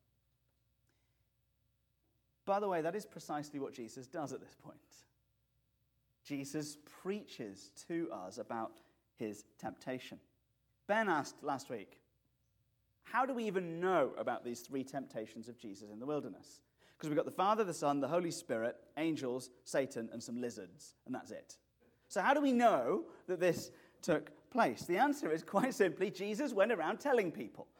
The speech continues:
That's how we know about this. Satan didn't tell people this story. "Hey, let me tell you about the time I lost three times in a row." That wasn't <laughs> his story.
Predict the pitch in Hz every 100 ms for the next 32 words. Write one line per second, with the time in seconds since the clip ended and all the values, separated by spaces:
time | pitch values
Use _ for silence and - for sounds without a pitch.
0 | - 196 226 - 233 226 220 226 190 143
1 | 110 92 - - 247 294 220 160 143 123
2 | 110 - _ _ - 127 104 120 110 110
3 | 98 - 107 71 127 - 160 156 185 180
4 | 185 151 139 127 151 127 117 123 - -
5 | 123 - 107 104 107 101 101 - _ _
6 | - - 190 220 190 156 220 226 - 202
7 | - 208 156 139 110 92